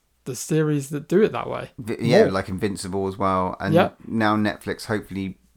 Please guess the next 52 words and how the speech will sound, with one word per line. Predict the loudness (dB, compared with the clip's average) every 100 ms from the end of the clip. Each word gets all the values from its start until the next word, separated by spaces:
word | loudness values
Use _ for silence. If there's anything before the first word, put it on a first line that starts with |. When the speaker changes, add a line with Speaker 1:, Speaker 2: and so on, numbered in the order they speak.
| -14
Speaker 2:
maybe | -4 -2 -2 -2 -2
moves | 0 0 -4 -8 -16
to | -6 -4
that | 0 -2 -2
sort | -8 -6 -6
of | -4
angle. | -2 -2 -4
Maybe | -2 0
they | 2
Speaker 1:
Mm. | 4
Speaker 2:
won't | 2 0
drop | -6 -6
Stranger | -4 -4 -4 -8
Things | -10 -8 -10
all | -8 -8
in | -6
one | -8 -6
go. | -6
Who | -6 -6
knows? | -4 -6 -6
But | -6 -6 -8 -20 -8
obviously | -6 -4 -4
with | -4 -6 -14 -20
He-Man | -6 -4 -2 -2 -2 -4
Revelations, | -6 -2 -2 -4 -6 -10 -10
they've | -6 -8 -8
two-parted | -8 -8 -4 -4 -4 -4
that. | -4 -4 -10 _ -16
They've | -10
dropped | -6 -4
Speaker 1:
Yeah. | -4
Speaker 2:
five | -2 -2 -2
episodes. | -6 -6 -4 -4 -6
They're | -8
gonna | -8
drop | -4 -4 -4
'em, | -6 -6 -8 -12 -12
I | -8
don't | -6
know | -4
when, | -2 -4 -4 -8 -6
but | -4
Speaker 1:
Maybe, | 0 0 0 -4 -4
uh, | -6 -4
he | -4
was | -4 -4
on | -4 -4
about | -6 -8 -8
possibly | -10 -8 -4 -2
even | 0
next | -2 -4 -8
year. | -2 0 0 -4